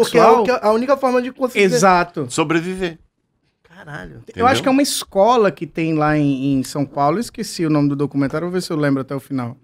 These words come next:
Speaker 1: Mas você, é, é, e por que que você não, f-, não foi morar na Europa?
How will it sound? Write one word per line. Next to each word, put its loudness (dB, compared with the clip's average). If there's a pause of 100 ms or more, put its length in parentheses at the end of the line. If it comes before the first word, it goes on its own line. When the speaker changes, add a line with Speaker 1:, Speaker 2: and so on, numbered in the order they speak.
(480)
Speaker 1:
Mas 0
você, 0 (220)
é, -2
é, -20
e -10
por -4
que -6
que -10
você -2
não, 2
f-, -12
não 0
foi -2
morar 0
na 0
Europa? -2